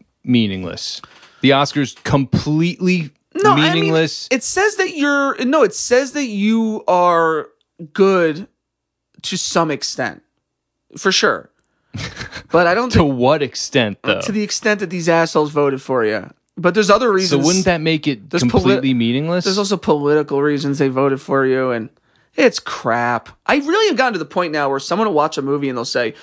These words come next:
Speaker 2: "Man, do you think he'll be nominated?" And I, I, I almost, like,
Speaker 1: Mm.
Speaker 2: I'm, like, smug douche about it now.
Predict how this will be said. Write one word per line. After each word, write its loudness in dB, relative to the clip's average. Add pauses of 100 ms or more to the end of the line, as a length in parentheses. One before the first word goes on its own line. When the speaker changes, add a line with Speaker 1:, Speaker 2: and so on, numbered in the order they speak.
(220)
Speaker 2:
"Man, -4
do -6
you -2
think 2
he'll 6
be 0
nominated?" 2
And -2
I, -4
I, -2
I -2
almost, -2
like, -2 (480)
Speaker 1:
Mm. 0
Speaker 2:
I'm, 4
like, 2
smug 0 (140)
douche -4
about -4
it -10
now. -8